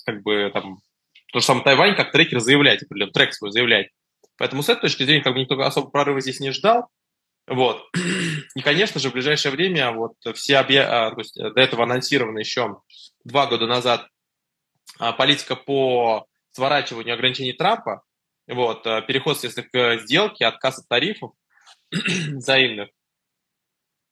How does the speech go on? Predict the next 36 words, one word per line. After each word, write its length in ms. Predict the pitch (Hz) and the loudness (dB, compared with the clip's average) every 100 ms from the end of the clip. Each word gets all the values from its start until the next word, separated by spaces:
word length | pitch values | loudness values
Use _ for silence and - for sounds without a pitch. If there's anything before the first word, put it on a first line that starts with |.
| _ - | _ -12
Вот, 400 | 123 120 113 - | -2 0 0 0
э, 40 | |
это, 320 | 113 117 160 - | 2 2 2 2
конечно, 260 | 156 160 | 0 0
всё 160 | - 135 | -4 -6
будет 200 | 147 143 | -4 -2
очень 160 | 131 | -4
серьёзно 380 | - 131 143 135 | -4 -2 0 -2
сдвинуто. 540 | 120 123 117 98 - - _ _ _ _ | -8 -4 -4 -4 -12 -16 _ _ _ _
То 80 | - | -4
есть 180 | 120 - | -4 -2
магистральными 580 | 131 143 160 156 139 127 | -2 0 2 2 2 0
направлениями 520 | 131 131 139 143 143 | -2 0 -2 0 -2
противостояния 360 | - - 190 208 | -4 -8 -4 -4
ставят 340 | - 147 151 - | 0 0 0 -6
высокотехнологичные 800 | - 127 151 - - 120 107 117 | -14 -4 -4 -4 -6 -4 -6 -10
составляющие, 520 | - 139 151 160 - | -4 0 4 2 0
то 60 | 151 | -4
есть 100 | 143 135 | -6 -6
чипы, 260 | - 147 143 | -2 -2 0
прежде 260 | 147 135 | 0 0
всего, 80 | 139 | 0
полупроводники. 800 | 139 135 135 135 135 139 139 135 - - - - | -2 -2 -2 -4 -4 -4 -2 -2 -6 -20 -16 -2
Это, 200 | 160 147 | 0 2
соответственно, 540 | 131 127 139 135 127 | 0 4 2 2 0
вопросы, 320 | 127 156 156 | 0 2 -2
связанные 340 | - 131 117 107 | 2 2 0 -2
с 60 | 131 | -2
военной 240 | 190 214 | 0 -2
безопасностью, 680 | 196 190 185 180 - - 120 | -2 -4 -2 -4 -6 -10 -4
и 20 | |
вопросы, 320 | 113 - 175 - | -4 -2 -6 -2
связанные, 380 | 123 147 139 | -2 0 -4
как 200 | 120 117 113 | -6 -6 -2
бы, 320 | 113 110 104 | -2 -2 -4
с, 240 | - - | -8 -6